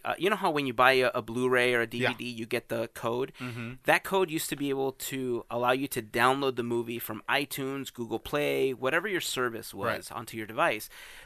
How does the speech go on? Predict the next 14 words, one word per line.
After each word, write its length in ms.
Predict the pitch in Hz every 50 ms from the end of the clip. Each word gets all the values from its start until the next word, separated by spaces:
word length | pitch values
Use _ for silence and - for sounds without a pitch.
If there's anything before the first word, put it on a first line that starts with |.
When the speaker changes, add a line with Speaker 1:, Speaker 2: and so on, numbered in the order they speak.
| -
Speaker 1:
But 260 | - 139 143 - - -
they 420 | 151 147 147 147 147 143 143 139 - -
went 220 | 135 139 156 170
away 300 | 170 147 131 139 156 170
from 260 | 147 - - 120 110 -
that, 320 | 95 95 104 104 95 - -
and 240 | 113 117 117 120 117
they 340 | 120 120 117 117 120 117 - - _ _ _ _ _ -
created 400 | - - 139 139 151 165 165 -
this 180 | 131 117 - -
Disney 380 | - 131 127 120 127 135 131
Movies 400 | 123 117 117 113 113 120 113 - -
Anywhere 400 | 117 123 123 117 110 117 110 - -
app. 340 | - 196 160 - - -